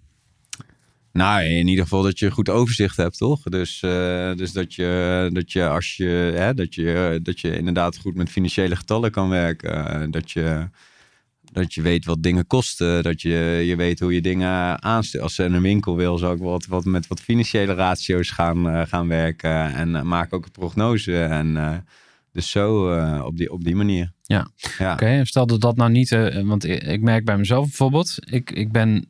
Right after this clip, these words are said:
Speaker 2: ontzettend creatief. Dus ik ben
Speaker 1: Ja.
Speaker 2: echt een, echt een ma-, in die zin echt een maker. Ik, ik begin ook mijn, eh, mijn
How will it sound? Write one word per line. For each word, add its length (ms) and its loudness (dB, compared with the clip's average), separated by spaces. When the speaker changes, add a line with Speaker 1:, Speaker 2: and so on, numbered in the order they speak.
Speaker 2:
ontzettend 640 4
creatief. 640 2
Dus 120 -2
ik 60 2
ben 120 2
Speaker 1:
Ja. 60 2
Speaker 2:
echt 120 0
een, 60 4
echt 200 0
een 160 4
ma-, 240 4
in 160 0
die 140 4
zin 160 2
echt 180 0
een 120 2
maker. 420 0
Ik, 200 -6
ik 240 -8
begin 260 2
ook 160 2
mijn, 180 2
eh, 60 0
mijn 220 -4